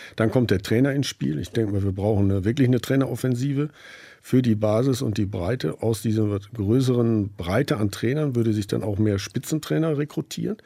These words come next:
Das vom Denkansatz her. Und mehr eigenverantwortlich den Verbänden zu geben. Ich bin eigentlich prinzipiell für eine gute Basisförderung, grundsätzlich für die Sportarten, und dann eine Spitzenförderung, die sich an den Erfolgen und Leistungen orientiert,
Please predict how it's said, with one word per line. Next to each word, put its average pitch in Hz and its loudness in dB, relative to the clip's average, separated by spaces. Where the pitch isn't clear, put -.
Das 120 0
vom 107 2
Denkansatz 127 -4
her. 156 -8
Und 143 6
mehr 123 4
eigenverantwortlich 101 2
den 101 4
Verbänden 90 -2
zu - -8
geben. 98 -10
Ich 107 -6
bin 110 2
eigentlich 107 -2
prinzipiell 123 -2
für - -4
eine 107 -2
gute 120 0
Basisförderung, 170 -2
grundsätzlich 147 -2
für 135 -2
die 160 -4
Sportarten, - -6
und 107 0
dann 127 6
eine 135 4
Spitzenförderung, 113 -2
die 110 0
sich 107 0
an 104 0
den 95 0
Erfolgen 110 0
und 92 0
Leistungen 110 0
orientiert, 98 0